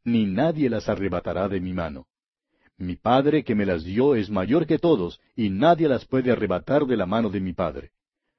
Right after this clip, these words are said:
Yo y el Padre, uno somos". Sus ovejas oyen su voz. Le siguen. Es decir, que la marca de pertenencia en las ovejas es la obediencia.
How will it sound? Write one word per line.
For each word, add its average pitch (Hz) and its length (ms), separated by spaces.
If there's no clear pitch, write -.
Yo 107 300
y 110 80
el 87 140
Padre, 104 440
uno 107 280
somos". 69 540
Sus 196 220
ovejas 156 500
oyen 160 320
su 175 160
voz. - 500
Le 131 160
siguen. 110 460
Es 185 120
decir, 175 300
que 160 120
la 143 120
marca 180 440
de 156 140
pertenencia 120 680
en 104 60
las 92 180
ovejas 143 500
es 117 220
la 135 80
obediencia. 139 680